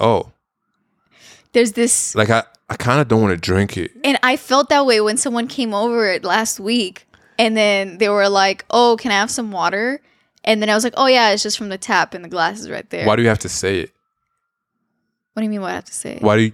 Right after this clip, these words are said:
Speaker 1: you said it? You, did you say it to him? Like,
Speaker 2: Say what to
Speaker 1: "Oh,
Speaker 2: them?
Speaker 1: yeah, it's just from the tap."
Speaker 2: Yeah, because they're like, "Can I have some water?" And usually when people
Speaker 1: Why
Speaker 2: ask
Speaker 1: do you say
Speaker 2: that
Speaker 1: that? Why can't you just go and grab the water?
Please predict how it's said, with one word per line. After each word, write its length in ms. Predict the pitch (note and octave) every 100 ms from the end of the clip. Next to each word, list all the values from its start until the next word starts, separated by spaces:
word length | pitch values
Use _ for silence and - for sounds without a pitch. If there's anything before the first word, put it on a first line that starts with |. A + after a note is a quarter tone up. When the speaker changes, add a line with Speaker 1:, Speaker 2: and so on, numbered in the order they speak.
| -
Speaker 1:
you 160 | G2+
said 360 | D2+ - A2 A2+
it? 120 | F#2 E2+
You, 160 | F#2+
did 200 | F#2 F#2
you 60 | F#2+
say 280 | - - F2+
it 80 | G2+
to 100 | - D3
him? 200 | F3+ F#3+ _ -
Like, 120 | F#3+
Speaker 2:
Say 100 | A#3
what 300 | G#3+ G#3 G3+
to 100 | -
Speaker 1:
"Oh, 80 | A2
Speaker 2:
them? 80 | G#2+
Speaker 1:
yeah, 160 | G2 G2
it's 220 | F2+ F2
just 180 | F#2 -
from 120 | F#2+
the 60 | D#2+
tap." 340 | - E2 - _ _ _
Speaker 2:
Yeah, 320 | - A3+ F4 C4
because 400 | G#3 C4+ A#3 G#3
they're 140 | A3+
like, 160 | G#3 G#3
"Can 100 | G#3
I 80 |
have 200 | G#3+ G3+
some 300 | - G3+ F#3+
water?" 600 | F3+ G3+ A#3 F3 E3+ F3 -
And 140 | G#3 G#3
usually 260 | A3 C4+
when 100 | A3+
people 220 | A3 G3+ G3+
Speaker 1:
Why 140 | G2+
Speaker 2:
ask 100 | -
Speaker 1:
do 60 | A2
you 40 |
say 300 | - G#2+ G#2
Speaker 2:
that 260 | F2 D#2+ F2+
Speaker 1:
that? 80 |
Why 200 | G2 G2
can't 240 | G#2 - G#2+
you 60 | G#2+
just 240 | G2+ G2
go 200 | G#2+ F#2+
and 140 | F#2+
grab 260 | F#2+ F#2 F#2
the 80 | E2+
water? 440 | F2 F#2+ F2+ -